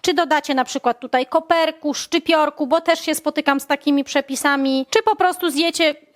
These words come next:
tylko je z solą i ze śmietaną. Dodam na początek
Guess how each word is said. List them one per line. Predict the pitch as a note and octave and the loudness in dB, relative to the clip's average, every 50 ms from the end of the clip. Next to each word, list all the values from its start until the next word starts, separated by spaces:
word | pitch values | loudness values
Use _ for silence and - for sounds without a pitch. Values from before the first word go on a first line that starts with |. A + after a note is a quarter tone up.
| - - _ | -20 -6 _
tylko | - E4 D#4+ D#4+ D#4+ D4 | -2 -2 0 0 0 0
je | D4 C#4 B3+ B3+ A#3+ | 0 2 0 0 0
z | - - - - | -2 -4 -8 -2
solą | - D#4 D#4 E4 E4+ D#4+ D4+ D4+ C#4+ C#4+ | 0 2 4 4 4 2 2 2 0 -2
i | - C#4+ C#4 A#3+ | -6 -8 -4 -2
ze | C4+ C4+ | -2 -2
śmietaną. | - - C4 A#3 A3 - A3 G#3+ A3+ A3+ G#3+ G#3 C4 - _ _ | -2 -2 -4 -4 -2 0 -2 -2 -2 -4 -8 -8 -10 -16 _ _
Dodam | - C#4+ F#4 F#4+ G4 G4 F4+ E4+ E4 | 2 2 4 4 4 2 2 2 2
na | E4 D#4 | 2 2
początek | D#4+ D#4+ D#4 - D#4+ D#4 D4+ C#4+ - C#4+ C4+ C4 C4 - | 2 -2 2 2 2 4 4 2 4 4 4 2 2 -4